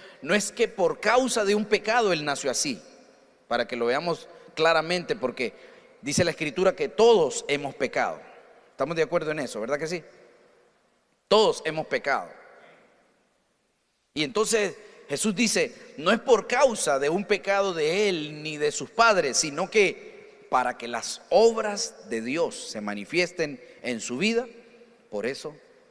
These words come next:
ha llegado hasta esta hora, para que las obras de Dios se manifiesten". Y así fue como el Señor movió todos esos espacios, esas circunstancias,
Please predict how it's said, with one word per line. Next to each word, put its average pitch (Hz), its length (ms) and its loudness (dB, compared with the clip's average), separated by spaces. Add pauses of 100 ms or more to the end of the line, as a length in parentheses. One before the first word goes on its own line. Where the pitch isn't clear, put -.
ha 113 60 -4
llegado 135 360 -2
hasta 127 220 -2
esta 131 220 -2
hora, 127 280 -4 (420)
para 98 240 -4
que 92 240 -12 (540)
las 98 200 -8
obras 139 260 0
de 110 100 -4
Dios 113 160 -6
se - 80 -8
manifiesten". 95 600 -14 (360)
Y 113 140 -4
así 180 240 -2
fue 190 280 -4
como 147 280 -4
el 123 80 -6
Señor 127 520 -2 (560)
movió 107 360 0
todos 180 300 -2
esos 165 200 -4
espacios, 160 640 -4
esas 147 120 -8
circunstancias, 151 1040 -6